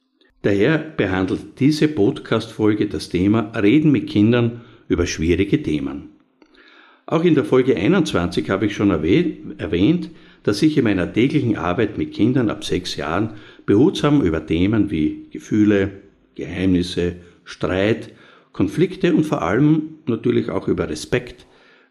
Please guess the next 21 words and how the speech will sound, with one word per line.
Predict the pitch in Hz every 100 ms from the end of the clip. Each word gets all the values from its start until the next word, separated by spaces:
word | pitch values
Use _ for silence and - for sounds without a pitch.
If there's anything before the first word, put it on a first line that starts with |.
| -
Wertschätzung, | 92 113 - 113 110 - 107 104
Menschenrechte | 82 85 90 - 104 92 90 -
und | 95
Gewaltfreiheit | 87 76 71 69 90 - 98 92 92 92 - - - - -
sowie | 87 78 -
auch | 120 120 -
über | - 87
das | 90 -
Thema | - 85 104 110 - - _ _
Gewalt | - 82 80 104
in | 90 78
der |
Klasse, | 80 - 104 - 127
in | 120 -
der | 87
Freizeit | 76 73 69 71 - 95 - -
und | 98
in | 80
der | 76
Familie | 76 71 - 73 85 196
rede. | - - -